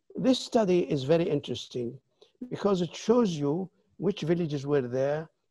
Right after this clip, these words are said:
and which villages, uh, were,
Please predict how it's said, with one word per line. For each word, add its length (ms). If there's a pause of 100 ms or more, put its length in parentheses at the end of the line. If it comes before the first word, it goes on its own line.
and 180
which 260
villages, 580 (140)
uh, 200 (640)
were, 300